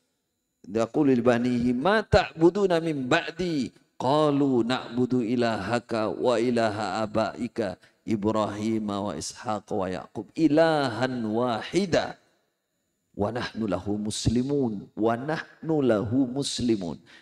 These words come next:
Nabi Yakub, Nabi Yakub itu namanya Israel, nama lainnya. Nama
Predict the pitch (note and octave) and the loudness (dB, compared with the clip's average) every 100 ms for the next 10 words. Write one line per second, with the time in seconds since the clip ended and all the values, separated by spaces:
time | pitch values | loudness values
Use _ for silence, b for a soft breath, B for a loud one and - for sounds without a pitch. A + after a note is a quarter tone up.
0 | - A#2+ G#2+ C#3+ C#3 G3 - E3+ - _ | -8 -4 0 4 4 4 4 4 4 _
1 | _ _ _ _ _ _ _ _ - C3 | _ _ _ _ _ _ _ _ -4 2
2 | D3 - E3+ F3 G3+ E3 F3 G3+ E3 - | 2 2 -2 0 0 0 0 -2 -2 -4
3 | - C#3 G#2+ F#2 B2 C3+ B2 A#2 G#2+ F#2 | 2 2 2 -2 0 2 2 0 -2 -6
4 | G#2 - _ _ _ _ _ _ - G#2+ | -10 -14 _ _ _ _ _ _ -8 -4
5 | G#2+ G#2+ G2+ | -2 -2 -4